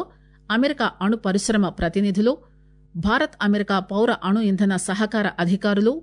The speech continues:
పాల్గొన్నారు. ఈ సందర్భంగా మంత్రి మాట్లాడుతూ, ఇరు దేశాల మధ్య సైన్స్, క్లీన్ ఎనర్జీ రంగాల్లో బలమైన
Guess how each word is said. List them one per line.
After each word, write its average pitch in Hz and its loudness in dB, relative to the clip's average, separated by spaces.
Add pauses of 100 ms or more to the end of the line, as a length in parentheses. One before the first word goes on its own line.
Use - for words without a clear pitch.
(160)
పాల్గొన్నారు. 165 0 (480)
ఈ 202 4
సందర్భంగా 185 0 (300)
మంత్రి 196 2
మాట్లాడుతూ, 185 0 (760)
ఇరు 269 2
దేశాల 240 0
మధ్య 190 0 (460)
సైన్స్, 240 -2 (600)
క్లీన్ 277 2 (140)
ఎనర్జీ 202 0
రంగాల్లో 196 2 (280)
బలమైన 226 0